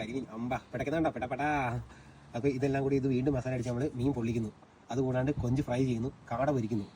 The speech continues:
ഇതൊക്കെ വിട്ട് കളഞ്ഞു. നമ്മൾ മെയിനായിട്ട് ചെയ്യാൻ പോകുന്നതാ മുയൽ. അമ്പ പല്ല മുയലാട്ടോ, കണ്ടോ പല്ലുണ്ടോ? മുയലിൻ്റെ സ്കിന്ന് നമ്മൾ ഊ-, നമ്മളല്ല already നമുക്ക് കിട്ടിയത് ഊരി തന്നേക്കുന്നതാണ്. എല്ലാം ഉണ്ട് കേട്ടോ, എല്ലാം ഉണ്ട്. ഈ സാധനം നമ്മൾ കട്ട് ചെയ്തിട്ട്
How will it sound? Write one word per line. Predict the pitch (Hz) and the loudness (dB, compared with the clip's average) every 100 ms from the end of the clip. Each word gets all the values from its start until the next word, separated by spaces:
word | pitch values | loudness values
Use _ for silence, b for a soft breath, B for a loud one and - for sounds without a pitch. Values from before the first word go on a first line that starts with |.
| - - - - - | -20 -20 -20 -10 0
ഇതൊക്കെ | 139 - - 160 | 0 0 2 4
വിട്ട് | 123 | 2
കളഞ്ഞു. | 110 135 - - 127 | -2 -4 -8 -4 2
നമ്മൾ | 147 135 | 4 6
മെയിനായിട്ട് | 135 170 135 120 120 | 4 6 4 4 4
ചെയ്യാൻ | 120 | 4
പോകുന്നതാ | 113 110 - - - 120 | 2 0 -2 -8 0 4
മുയൽ. | 127 143 - - - 127 131 - - 104 | 6 6 4 -4 -12 -6 -6 -6 -10 -8
അമ്പ | 107 107 110 98 - - - - 123 | -4 -4 -4 -6 -8 -16 -20 -4 0
പല്ല | 135 180 185 | 2 2 4
മുയലാട്ടോ, | 165 165 127 | 4 4 4
കണ്ടോ | 131 135 | 4 4
പല്ലുണ്ടോ? | 123 165 127 - - - 117 | 4 2 0 -2 -2 2 4
മുയലിൻ്റെ | 123 139 - | 6 4 2
സ്കിന്ന് | - 120 143 | 0 2 2
നമ്മൾ | 127 131 | 2 2
ഊ-, | 120 127 | 2 0
നമ്മളല്ല | 120 123 131 120 | 0 2 2 2
already | 131 143 | 2 2
നമുക്ക് | 123 - | 0 -2
കിട്ടിയത് | 117 135 147 131 117 | -2 0 0 0 2
ഊരി | 135 143 - - 113 | 2 2 -2 -8 -2
തന്നേക്കുന്നതാണ്. | 117 127 135 104 95 - - - - - - - - - | 0 0 0 -2 -4 -4 -2 0 -2 -4 -16 -18 -14 -4
എല്ലാം | 120 127 127 | 0 2 2
ഉണ്ട് | 110 | 0
കേട്ടോ, | 104 101 | -2 -2
എല്ലാം | 117 110 | 0 -2
ഉണ്ട്. | 101 | -2
ഈ | 117 | -2
സാധനം | 117 127 | 0 0
നമ്മൾ | 123 117 | 0 -2
കട്ട് | - | -2
ചെയ്തിട്ട് | 123 113 | -2 2